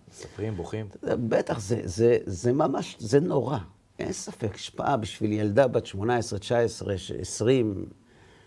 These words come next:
Speaker 2: ש-, חתונה זה חלום שלה, ופתאום מתחתנת במרפסת, שמת אפילו חוג בית לבחירות, חוץ מוויקטור תייר, אף אחד לא עשה במרפסת. איך, איך,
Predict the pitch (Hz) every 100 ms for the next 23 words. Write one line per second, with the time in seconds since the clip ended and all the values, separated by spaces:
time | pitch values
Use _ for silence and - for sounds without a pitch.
0 | _ _ _ - - - - 123 120 147
1 | 180 160 - - - - - 131 107 98
2 | 101 139 160 151 113 104 - - 107 -
3 | - 143 139 123 110 101 - - - -
4 | - - - - - 143 143 - 151 123
5 | 131 - 139 - - 147 156 - 139 135
6 | 123 123 - 107 113 107 107 - 101 101
7 | 104 104 101 90 - 87 - - - _
8 | _ _ _ _ _ - - - - -
9 | - _ _ _ _ _ _ - _ _
10 | _ _ _ _ - - - - - _
11 | _ - _ _ _ _ _ _ _ _
12 | _ _ _ _ _ - 165 - - 165
13 | -